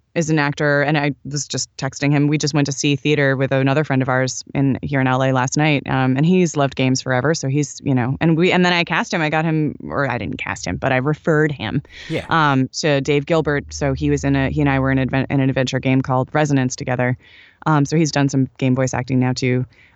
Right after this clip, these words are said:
Speaker 1: Um, so there are, and I have other theater friends in New York that are also, I mean, we did shows for the Brick. Uh, there's a,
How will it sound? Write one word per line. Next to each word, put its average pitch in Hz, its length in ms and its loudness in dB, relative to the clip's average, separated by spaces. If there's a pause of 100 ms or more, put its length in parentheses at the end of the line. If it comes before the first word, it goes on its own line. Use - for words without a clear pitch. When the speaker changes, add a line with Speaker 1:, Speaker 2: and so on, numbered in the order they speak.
Speaker 1:
Um, 143 480 4 (460)
so 311 180 0
there 415 240 6
are, 220 420 2 (280)
and 294 100 2
I 349 40 4
have 359 140 4
other 190 180 0
theater 160 220 0
friends 143 280 0
in 143 60 2
New 139 80 4
York 135 240 2
that 139 120 0
are 135 100 2
also, 131 460 0
I - 40 -8
mean, 151 200 4
we 143 80 2
did 135 260 -2
shows 139 320 0
for 135 140 -2
the 135 80 -2
Brick. - 480 -4
Uh, 131 220 2
there's 131 180 -2
a, 127 160 0